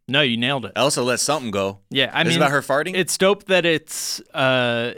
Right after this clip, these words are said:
Speaker 1: it's the first Disney, like, princess movie where it's about a friendship or a sisterhood between
Speaker 2: Uh-huh.
Speaker 1: two girls, two women, uh, instead of being like, she has to find her Prince Charming. Uh, so it's,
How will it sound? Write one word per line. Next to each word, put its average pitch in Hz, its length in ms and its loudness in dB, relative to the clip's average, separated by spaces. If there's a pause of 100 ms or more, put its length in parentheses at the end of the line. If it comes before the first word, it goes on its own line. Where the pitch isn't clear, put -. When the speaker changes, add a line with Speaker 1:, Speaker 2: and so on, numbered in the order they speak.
(200)
Speaker 1:
it's - 260 -10
the - 160 -6
first 139 380 -2
Disney, 131 760 -4
like, 113 220 -6
princess 151 480 -6
movie 123 380 -4
where 117 280 -4
it's 110 140 -8
about 120 380 -4 (100)
a 110 500 -4 (200)
friendship 143 720 -2
or 110 400 -4
a 127 80 -8
sisterhood 110 720 -4 (160)
between 127 300 -4
Speaker 2:
Uh-huh. 98 80 -6
Speaker 1:
two 120 140 -8
girls, 110 320 -6 (140)
two 147 160 -4
women, 117 320 -4 (420)
uh, 127 360 2
instead 127 420 -4
of 104 260 -4
being 107 540 -4
like, 104 340 -8
she 175 440 -6
has 175 220 -6
to 170 100 -8
find 170 320 -4
her 180 120 -6
Prince 185 380 -8
Charming. 147 540 -6 (420)
Uh, 110 380 0
so 117 600 -4
it's, - 640 -6